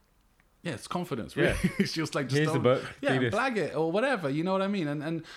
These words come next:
Speaker 1: most of the classes I had were conversational classes, so they spoke English great. They just, and 'cause they were on the phone.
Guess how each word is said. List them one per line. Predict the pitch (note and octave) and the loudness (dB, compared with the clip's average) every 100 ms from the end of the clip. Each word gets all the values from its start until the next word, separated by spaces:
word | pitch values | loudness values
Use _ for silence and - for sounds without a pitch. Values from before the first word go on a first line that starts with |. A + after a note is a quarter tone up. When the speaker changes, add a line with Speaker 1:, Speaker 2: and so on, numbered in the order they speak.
| - | -6
Speaker 1:
most | E3 A#3+ - | 0 0 0
of | |
the | F#3 | -4
classes | F3+ F3+ - C#3+ | -4 -4 -4 -4
I | B2+ | -2
had | C#3+ C#3+ A#2+ | 0 -2 -2
were | A#2 A2+ G#2+ - _ - | -2 -2 -4 -10 _ -10
conversational | - C3+ B2+ E3+ D#3 - A2+ | -6 -4 -6 -6 -8 -6 -8
classes, | - F#2 F2+ F#2 - | -8 -10 -10 -10 -8
so | B2 | -4
they | E3+ | -2
spoke | - - F#3+ G#3 - | -4 -4 -2 -2 -2
English | D#3+ E3 A2+ - | -4 -2 -4 -6
great. | B2+ A2+ - _ _ - - - - | -6 -6 -8 _ _ -20 -20 -12 -4
They | B2 | -4
just, | C3 B2 - | -4 -8 -8
and | C3+ | -8
'cause | - B2+ | -6 -4
they | E3 | -2
were | D#3 | -2
on | D3 | -2
the | C#3+ | -6
phone. | - D3+ D3 C3+ C3 | -6 -4 -2 -2 -4